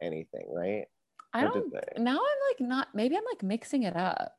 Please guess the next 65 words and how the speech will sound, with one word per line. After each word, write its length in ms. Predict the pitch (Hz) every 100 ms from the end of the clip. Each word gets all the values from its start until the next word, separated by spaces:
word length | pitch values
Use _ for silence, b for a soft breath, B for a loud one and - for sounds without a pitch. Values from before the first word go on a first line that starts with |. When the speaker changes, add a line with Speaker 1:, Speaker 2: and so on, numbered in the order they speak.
| _ _ _ 131
Speaker 2:
But 60 |
Speaker 1:
No, 40 | 156
Speaker 2:
you 100 | -
Speaker 1:
you 60 | 185
Speaker 2:
could 200 | 349 403
make 120 | 339
Speaker 1:
could 60 | 262
Speaker 2:
them 80 |
have 120 | 214 135
Speaker 1:
make 60 |
them 100 | 269
have 140 | 233 -
Speaker 2:
sex. 60 |
Speaker 1:
sex. 300 | 98 65 -
You 60 | 113
definitely 300 | 113 120 113
could. 220 | - 95 b b -
But 80 |
I 60 | 127
think 220 | 123 131
I'm 140 | 165 160
thinking 300 | 151 143 139
of 100 | 110
the 80 | 113
shower 720 | - 92 87 95 104 117 123 _ _ -
because 280 | 101 107
they 100 | 95
would 200 | 98 104 82
be, 220 | 101 101
like, 340 | 95 90 - - -
them 360 | 82 107 104
naked, 340 | 95 95 101 82
but 120 | 87
with, 180 | 90 -
like, 140 | 80 - _ -
pixels 560 | 92 - - 117 107
Speaker 2:
You 40 | -
could 100 | -
Speaker 1:
over 140 | 95
their, 120 | 92 95
Speaker 2:
move 40 |
the 40 | 90
Speaker 1:
like, 40 | -
Speaker 2:
pixels. 260 | 147 - -
Speaker 1:
junk. 400 | 90 98 120 - _ _ _ _
And 100 | 113
Speaker 2:
Yeah. 200 | 110 107 - -
Speaker 1:
I, 60 |
every, 240 | 117 110 117 -
I 80 | 117
was 140 | 113
like, 160 | 98 101
"Okay, 180 | - 101
go 120 | 95
take 160 | 92 107
another 200 | 98 92
shower. 400 | - 92 90 -
Maybe 180 | 92 90
this 180 | 90 -
time 360 | 87 82 73 - _
the 60 | -
pixels 300 | 80 - 71
won't 180 | 65 135
be 80 |
there." 560 | 78 71 67 131 - -